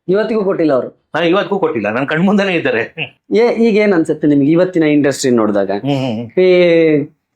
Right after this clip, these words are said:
Speaker 1: ಮೊದಲು ಸಿನಿಮಾ ಇಂಡಸ್ಟ್ರಿಯಲ್ಲಿ ಕೆಲಸ ಮಾಡ್ತಿದ್ದವ್ರಿಗೆ ಇವಾಗ ಅವಕಾಶಗಳು ಬಹಳ ಕಡಿಮೆ ಆಗುತ್ತೆ, ಈಗ ಹೆಚ್ಚು ಸಿನಿಮಾದವ್ರು ಕರೆಯಲ್ಲ ಹಳಬರ್ನ.
Speaker 2: ಹ್ಮ್, ಹ್ಮ್, ಹ್ಮ್.
Speaker 1: ಆ, ಈ-, ಈಗೆಲ್ಲ ಒಂದು ಅವರವರದ್ದೇ ಟೀಮ್ಗಳ ತರ.
Speaker 2: ಹ್ಮ್.
Speaker 1: ಆ, ಇಂಡಸ್ಟ್ರಿ ತುಂಬಾ ಬದಲಾಗಿದೆ,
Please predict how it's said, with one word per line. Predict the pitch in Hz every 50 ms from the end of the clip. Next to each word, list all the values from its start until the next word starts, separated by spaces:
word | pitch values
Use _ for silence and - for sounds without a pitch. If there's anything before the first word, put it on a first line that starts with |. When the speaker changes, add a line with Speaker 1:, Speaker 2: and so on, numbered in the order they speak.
| _ -
Speaker 1:
ಮೊದಲು | 180 202 220 220 269
ಸಿನಿಮಾ | 254 285 254 247 247 254 247
ಇಂಡಸ್ಟ್ರಿಯಲ್ಲಿ | 233 226 220 196 220 214 180
ಕೆಲಸ | 185 165 165 170 196
ಮಾಡ್ತಿದ್ದವ್ರಿಗೆ | 185 180 170 156 - 151 143 139 151 151 147 147
ಇವಾಗ | 151 143 139 127
ಅವಕಾಶಗಳು | 123 131 127 175 170 180 - - - 175 180 175
ಬಹಳ | 165 127 131 143
ಕಡಿಮೆ | - - 156 156 160 175 170
ಆಗುತ್ತೆ, | 156 139 139 135 135 127 - - 131 123 123 123 123
ಈಗ | 143 156 165 165 160
ಹೆಚ್ಚು | 160 165 165 - 185 175
ಸಿನಿಮಾದವ್ರು | 170 - 156 156 151 151 147 139 139 135 131
ಕರೆಯಲ್ಲ | 127 143 135 139 143 139 135 127
ಹಳಬರ್ನ. | 107 113 120 139 147 165 160 139 135 120
Speaker 2:
ಹ್ಮ್, | 113 - - _ - 139 143 131
ಹ್ಮ್, | 113 117 107 98
ಹ್ಮ್. | 101 95 -
Speaker 1:
ಆ, | - 165 147 143 151
ಈ-, | 156 185 196 233 262 254 240 262
ಈಗೆಲ್ಲ | 269 233 240 226 220 226
ಒಂದು | 220 202 202 190 185 170
ಅವರವರದ್ದೇ | 160 170 175 175 175 175 170 165 151 147 160 156
ಟೀಮ್ಗಳ | 156 - 165 165 160 160 139 139 135
ತರ. | - - 123 120 120 117 113 110 - _ _ -
Speaker 2:
ಹ್ಮ್. | 135 127 110 104 101 92 -
Speaker 1:
ಆ, | 160 - - _ -
ಇಂಡಸ್ಟ್ರಿ | 208 214 240 254 254 254 - 254 247
ತುಂಬಾ | 247 214 185 175 175
ಬದಲಾಗಿದೆ, | 165 143 131 131 123 123 120 113 104 107 104 107 104 101 98 _ _